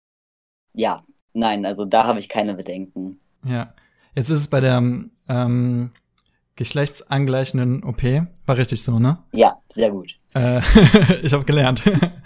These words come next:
Speaker 2: Äh, ist es ja so, es ist einfach nicht möglich, alles nachzuempfinden. Also Spermien wirst du ja zum Beispiel nicht produzieren können, richtig?
Speaker 1: Ist richtig, ja.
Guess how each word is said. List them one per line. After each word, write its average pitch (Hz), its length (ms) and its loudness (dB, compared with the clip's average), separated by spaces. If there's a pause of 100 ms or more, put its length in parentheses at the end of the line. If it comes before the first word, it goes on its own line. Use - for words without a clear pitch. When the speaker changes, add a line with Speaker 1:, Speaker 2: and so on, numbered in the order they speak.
(580)
Speaker 2:
Äh, 143 260 2
ist 160 120 2
es 175 120 2
ja 139 140 2
so, 151 400 2 (680)
es - 160 -6
ist - 320 -4
einfach 139 280 -4
nicht 135 200 0
möglich, 131 520 -2 (640)
alles 123 640 -2
nachzuempfinden. 120 960 -2
Also 123 460 -2 (360)
Spermien 151 800 0
wirst 135 300 -4
du 139 40 -4
ja 135 100 -4
zum 135 160 -4
Beispiel 123 480 -2
nicht 135 260 0
produzieren 117 540 -6
können, 120 240 -6
richtig? 117 420 -8 (600)
Speaker 1:
Ist - 280 -4
richtig, 95 420 -8
ja. 98 240 -6